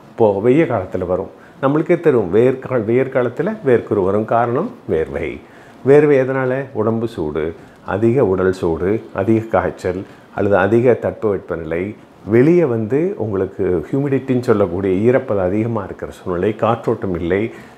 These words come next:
நீங்க போட்டிருக்கிற துணி ரொம்ப கெட்டியான துணியா இருக்கு, சுவாசிக்கிறதுக்கு உங்களுக்கு தோள்களுக்குரிய தோல் ஓட்டத்தை, காற்றோட்டத்தை தருவதில்லை. அப்படி இருந்துச்சு அப்படின்னா, அங்க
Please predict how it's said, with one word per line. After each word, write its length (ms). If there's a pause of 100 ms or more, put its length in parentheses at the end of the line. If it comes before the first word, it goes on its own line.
நீங்க 180
போட்டிருக்கிற 600
துணி 440
ரொம்ப 560 (680)
கெட்டியான 500 (140)
துணியா 240
இருக்கு, 400 (580)
சுவாசிக்கிறதுக்கு 1000 (280)
உங்களுக்கு 680
தோள்களுக்குரிய 1000 (640)
தோல் 360
ஓட்டத்தை, 460
காற்றோட்டத்தை 680
தருவதில்லை. 640 (320)
அப்படி 340
இருந்துச்சு 380
அப்படின்னா, 720 (320)
அங்க 680